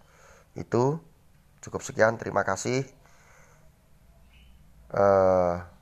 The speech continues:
tetap semangat. Kita jalani hidup kita dengan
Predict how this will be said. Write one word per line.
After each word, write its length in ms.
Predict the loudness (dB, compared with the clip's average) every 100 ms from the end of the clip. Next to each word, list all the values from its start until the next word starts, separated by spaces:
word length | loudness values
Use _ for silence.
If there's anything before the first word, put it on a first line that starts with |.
| -20 -20 -12
tetap 240 | -2 -2
semangat. 480 | 0 2 4 4 2 -6 _ _ -20 -20 -20 -20 -20 -20 -20 -20 -20 -20 -20 -20 _ -20 -20 _
Kita 240 | -2 0
jalani 400 | 2 2 2 2
hidup 160 | -4 -8
kita 240 | -4 -2 0
dengan 440 | 0 0 0 -6